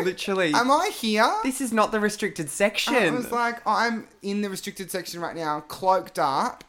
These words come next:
Speaker 1: Oh my
Speaker 2: and
Speaker 1: God.
Speaker 2: no one's looking over at me," which, that's fine.
Speaker 1: Not even Filch gave you a second glance.
Speaker 2: Nah.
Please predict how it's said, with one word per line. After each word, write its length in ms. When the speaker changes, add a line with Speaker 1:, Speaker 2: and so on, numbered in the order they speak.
Speaker 1:
Oh 40
my 280
Speaker 2:
and 160
Speaker 1:
God. 340
Speaker 2:
no 180
one's 240
looking 240
over 240
at 60
me," 180
which, 160
that's 280
fine. 480
Speaker 1:
Not 200
even 220
Filch 460
gave 200
you 80
a 40
second 320
glance. 400
Speaker 2:
Nah. 180